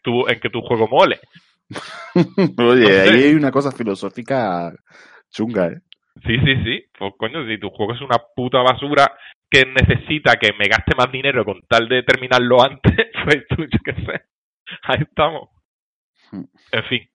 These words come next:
Speaker 1: que no sé. Esto de los time saver es una cosa que a mí no me gusta nada. Creo que divide mucho a la base de jugadores de los juegos.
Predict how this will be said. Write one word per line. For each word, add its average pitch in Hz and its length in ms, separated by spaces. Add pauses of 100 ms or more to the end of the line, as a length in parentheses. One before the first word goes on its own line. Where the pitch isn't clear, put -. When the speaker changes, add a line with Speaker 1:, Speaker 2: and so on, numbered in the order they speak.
Speaker 1:
que 95 600
no 107 140
sé. 85 240
Esto - 180
de 127 40
los 123 140
time 113 240
saver 113 220
es 107 60
una 104 120
cosa 107 180
que 95 60
a 92 40
mí 101 120 (160)
no 101 100
me 101 60
gusta 104 280
nada. 110 320
Creo 104 160
que 104 120
divide 101 400
mucho 101 640
a 95 120
la 95 300
base 98 220
de 90 40
jugadores 95 460
de 95 80
los 90 120
juegos. 113 340